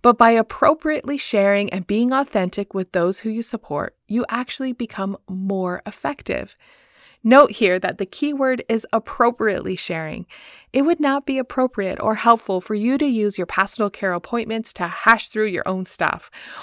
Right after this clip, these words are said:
or share the raw details of what you're currently struggling with. But when people who look to you hear that you have struggled in the past and have overcome, this offers hope. It, it decreases stigma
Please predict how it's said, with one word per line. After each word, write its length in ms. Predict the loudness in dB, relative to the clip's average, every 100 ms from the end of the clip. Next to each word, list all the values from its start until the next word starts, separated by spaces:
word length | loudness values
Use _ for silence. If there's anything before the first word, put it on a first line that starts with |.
| 4
or 180 | 8 8
share 300 | 6 4 4
the 80 | 4
raw 240 | 4 4
details 540 | 4 0 -2 -4 -2 -2
of 100 | -4
what 160 | -4
you're 80 | -8
currently 500 | -8 -4 -4 -4 -8
struggling 540 | -6 -6 -4 -6 -6
with. 220 | -8 -12 -14 -20 -20 -20 -20 2
But 80 | 6
when 180 | 8 6
people 420 | 4 4 4 2
who 120 | 2
look 220 | 0 -2
to 140 | -2 -2
you 180 | -2 -2
hear 360 | 0 2 2
that 160 | 0 -2
you 200 | -2 0
have 120 | -2
struggled 420 | -2 -2 0 -2
in 120 | 0
the 80 | -2
past 440 | -2 -2 -2 -6 -6
and 120 | -6
have 140 | -6 -6
overcome, 640 | -4 -4 -6 -6 -6 -6 -10 -18 -20 -14 -2
this 300 | 2 2 4
offers 380 | 2 2 -2 -2
hope. 440 | 2 2 2 0
It, 220 | -4 -2 0
it 140 | 0
decreases 560 | 0 0 -2 -2 -2 -4
stigma 560 | 0 0 0 -2 -4